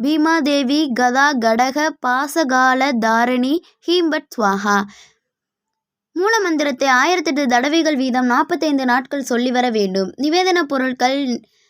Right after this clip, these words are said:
வெண்பொங்கல், நெல்லிக்கனி இவைகள் இருக்கவும். நம்ம சேனலை புதுசா பார்க்குறவங்க சப்ஸ்கிரைப் பண்ணுங்க. கூடயே பக்கத்துல இருக்க பெல் ஐகானையும் கிளிக் பண்ணுங்க. என்றும் அன்புடன். நன்றி.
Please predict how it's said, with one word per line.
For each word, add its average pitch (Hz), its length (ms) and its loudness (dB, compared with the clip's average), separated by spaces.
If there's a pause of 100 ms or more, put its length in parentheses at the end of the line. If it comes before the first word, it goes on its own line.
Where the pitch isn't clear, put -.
(200)
வெண்பொங்கல், 294 720 2
நெல்லிக்கனி 262 680 0 (100)
இவைகள் 247 460 0 (580)
இருக்கவும். 196 600 -2 (1900)
நம்ம 240 200 -4
சேனலை 294 500 0 (160)
புதுசா 254 300 -4
பார்க்குறவங்க 247 500 -2
சப்ஸ்கிரைப் 240 340 -4
பண்ணுங்க. 226 480 -2 (1400)
கூடயே 339 300 -4
பக்கத்துல 269 340 -2
இருக்க 277 220 -2
பெல் 233 220 0
ஐகானையும் 254 440 0
கிளிக் 233 240 -6
பண்ணுங்க. 202 440 -2 (200)
என்றும் 247 480 -2
அன்புடன். 220 480 -2 (280)
நன்றி. 226 540 -4